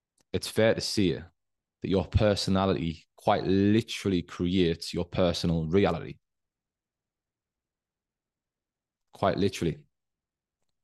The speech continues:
Now, just like Thomas Edison demonstrated, the ability to change your perception and perspective on what is happening and choosing to learn the lessons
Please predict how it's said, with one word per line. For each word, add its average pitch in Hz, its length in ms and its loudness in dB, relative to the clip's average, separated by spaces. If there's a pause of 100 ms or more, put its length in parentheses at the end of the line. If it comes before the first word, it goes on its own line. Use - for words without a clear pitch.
(200)
Now, 95 160 2
just 110 180 0
like 110 160 2
Thomas 107 320 0
Edison 98 320 0
demonstrated, 82 680 -4 (760)
the 92 180 2
ability 104 420 2
to - 120 -12
change 98 320 0
your 87 80 -4
perception - 640 -2 (380)
and 82 100 -12
perspective 85 640 -2 (320)
on 85 120 0
what 80 140 2
is - 100 -2
happening 98 380 -2 (800)
and 85 120 -4
choosing 98 600 2 (220)
to 101 100 2
learn 90 240 4
the 82 80 2
lessons 107 680 0